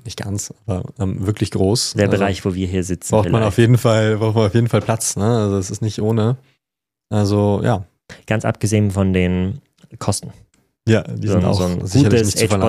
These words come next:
Speaker 2: Age-Pod-Gerät kostet halt auch irgendwas im Bereich von einhunderttausend Euro.
Speaker 1: Ja.
Speaker 2: Nach oben hin sind wir immer keine Grenzen gesetzt.
Speaker 1: <laughs>
Speaker 2: Nach unten hin hört's aber dann auch schon mal bald auf.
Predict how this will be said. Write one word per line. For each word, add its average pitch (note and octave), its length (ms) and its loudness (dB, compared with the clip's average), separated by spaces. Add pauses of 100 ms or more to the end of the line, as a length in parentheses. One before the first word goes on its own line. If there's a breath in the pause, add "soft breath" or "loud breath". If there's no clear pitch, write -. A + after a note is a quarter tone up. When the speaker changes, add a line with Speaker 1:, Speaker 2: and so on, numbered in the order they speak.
(200)
Speaker 2:
Age-Pod-Gerät G2+ 300 0 (340 loud breath)
kostet - 340 -4
halt F#2 120 -2
auch F2+ 180 -4
irgendwas G2 340 -4
im F#2+ 120 -4
Bereich E2+ 320 -4
von E2+ 240 -6
einhunderttausend E2+ 760 -6
Euro. G#2 380 0 (240 soft breath)
Speaker 1:
Ja. G2 140 -2 (200)
Speaker 2:
Nach F2+ 220 -4
oben G#2+ 180 0
hin G#2 200 0
sind F#2+ 160 -2
wir F2 60 -4
immer G2+ 180 -2
keine F2+ 260 -6
Grenzen G2+ 360 -2
gesetzt. F#2+ 640 0
Speaker 1:
<laughs> - 80 -14
Speaker 2:
Nach E2+ 200 -4
unten G2+ 240 -2
hin F2+ 160 0
hört's F2+ 200 0
aber F#2 100 -2
dann F2+ 140 -2
auch E2+ 160 -2
schon G2 160 -6
mal F2 120 -2
bald E2 240 -4
auf. D#2+ 380 -10